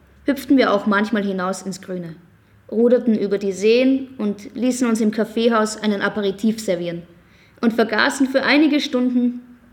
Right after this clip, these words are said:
den Albtraum, schwelgten in Zukunftsträumen. Bunt schillernde Wünsche, die in den Brüsseler Himmel flogen und dort wie Seifenblasen zerplatzten. Dann wurden wir verhaftet.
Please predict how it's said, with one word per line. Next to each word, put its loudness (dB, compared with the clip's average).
den 0
Albtraum, -8
schwelgten 2
in -2
Zukunftsträumen. -4
Bunt 4
schillernde 2
Wünsche, 2
die -8
in -4
den -2
Brüsseler 2
Himmel 2
flogen -10
und -10
dort 2
wie -4
Seifenblasen -2
zerplatzten. -10
Dann 2
wurden 4
wir 4
verhaftet. -6